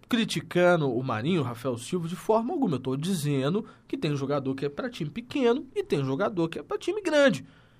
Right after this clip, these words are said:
É, a situação do Luan e do Ricardo Bueno, eu acho que eu matei a, a, a situação aí. Agora, esse aqui eu nem me lembro. Nem no Campeonato Mineiro eu não lembro.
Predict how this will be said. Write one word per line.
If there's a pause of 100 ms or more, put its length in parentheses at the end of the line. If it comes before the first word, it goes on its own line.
(180)
É,
a
situação
do
Luan
e
do
Ricardo
Bueno,
eu
acho
que
eu
matei
a, (520)
a,
a
situação
aí. (580)
Agora,
esse
aqui
eu
nem
me
lembro. (520)
Nem
no
Campeonato
Mineiro
eu
não
lembro.